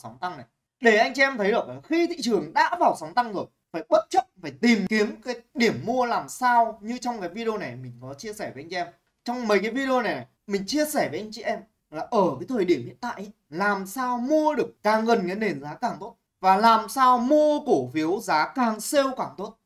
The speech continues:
Anh chị em có thể theo dõi lại cái video này nhé. Video bốn trăm ba mươi tám lượt xem này.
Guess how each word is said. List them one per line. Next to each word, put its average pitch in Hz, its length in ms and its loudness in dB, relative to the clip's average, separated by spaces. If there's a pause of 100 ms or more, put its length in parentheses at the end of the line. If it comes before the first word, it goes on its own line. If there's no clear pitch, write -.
(100)
Anh 233 120 -8
chị 254 60 -4
em 254 160 -2
có 202 60 -6
thể 202 160 -2
theo 208 180 -4
dõi 240 180 2
lại 202 120 -4
cái 143 100 -12
video 202 200 -2
này 156 100 -8
nhé. 160 180 -14
Video 180 300 -6
bốn 151 220 -8
trăm 190 260 -10
ba 190 180 0
mươi 185 120 -14
tám 160 300 -10
lượt 262 100 -12
xem 185 240 -12
này. 135 100 -18